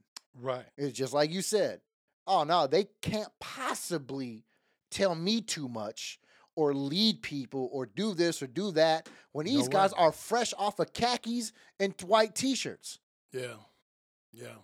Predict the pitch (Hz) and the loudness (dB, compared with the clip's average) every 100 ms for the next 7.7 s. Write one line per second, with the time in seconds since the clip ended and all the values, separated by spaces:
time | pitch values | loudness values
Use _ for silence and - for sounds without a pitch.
0 | - 220 - 233 214 240 208 135 196 240 | 0 0 2 4 6 6 4 2 2 4
1 | 226 - 269 185 202 214 - 220 226 226 | 4 2 2 6 6 6 4 0 4 4
2 | 254 247 214 190 180 180 175 180 165 165 | 6 4 4 0 -2 0 4 4 4 0
3 | 185 - 156 170 156 170 160 143 170 160 | -2 -4 -2 -2 0 0 0 0 0 0
4 | 147 147 160 160 156 151 156 151 156 151 | 0 0 2 2 2 0 0 0 2 0
5 | 143 156 147 151 123 - _ - 113 113 | 0 2 2 2 -2 -6 _ -18 -14 -14
6 | 107 _ _ 185 233 240 226 214 233 226 | -16 _ _ 0 2 2 2 2 4 4
7 | 214 220 247 240 - 104 | 4 2 2 2 -4 -12